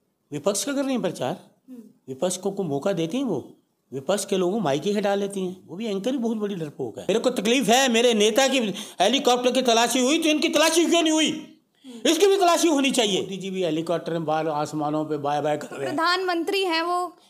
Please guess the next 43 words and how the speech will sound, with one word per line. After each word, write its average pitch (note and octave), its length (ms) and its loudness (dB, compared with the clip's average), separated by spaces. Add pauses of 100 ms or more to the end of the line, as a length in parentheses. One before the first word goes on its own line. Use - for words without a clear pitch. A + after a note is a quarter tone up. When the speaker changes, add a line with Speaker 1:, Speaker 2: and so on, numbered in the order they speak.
Speaker 1:
किसके A3 220 -4
प्रधानमंत्री G#2 640 -6
हैं? D#3+ 260 -12 (360)
Speaker 2:
देश G#4 280 -4
के A#4 120 -2
प्रधानमंत्री, F4 600 0
Speaker 1:
मेरे G#4 80 -2
Speaker 2:
हम G#4 120 0
सबके - 80 -2
Speaker 1:
प्रधानमंत्री, G#4+ 260 0
Speaker 2:
प्रधानमंत्री F#4+ 500 -2
Speaker 1:
मेरे - 160 -4
Speaker 2:
हैं। E3 80 -4
Speaker 1:
प्रधानमंत्री D3+ 440 -2
राहुल B2 360 -4
गांधी F#2 360 -12
या B2+ 40 -8
मेरे C3+ 120 -8
Speaker 2:
चुनाव D4+ 160 -4
आयोग D4 260 0
से D#4+ 140 -8
भी D#4+ 80 -6
तकलीफ D#4 460 -6
है D4+ 80 -4
आपको? C#4+ 320 -6
Speaker 1:
मेरे D#3 160 -2
को B3 100 0
तकलीफ A3 420 0
है। F#3 520 2 (920)
मैं, F#3 180 2
अ, F#3 440 0
राजनीतिक G#3 540 2
कार्य G#3+ 200 4
करता G3 280 2
हूँ, G#3 500 0
पॉलिटिक्स G3 480 -2
करता F#3 360 0
हूँ, F#3 440 0 (380)
तो F3+ 60 -6
पॉलिटिक्स G#3 480 -2
वाली A#3+ 160 0
बात G3 280 2
करूँगा A#3+ 460 2